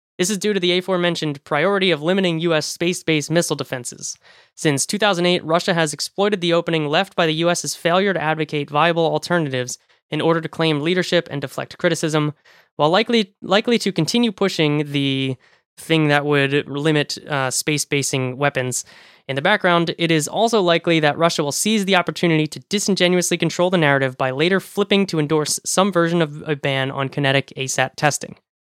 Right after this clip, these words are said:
So that's effectively getting at the fact that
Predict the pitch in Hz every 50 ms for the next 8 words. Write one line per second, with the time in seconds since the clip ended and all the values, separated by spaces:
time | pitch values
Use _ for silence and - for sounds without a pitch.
0 | _ _ _ _ _ _ _ _ _ _ _ _ _ _ - 208 226 262 285 320
1 | - 262 240 - - 220 190 202 180 156 170 175 175 165 156 147 - 139 - -
2 | 143 135 127 - - - 139 131 135 -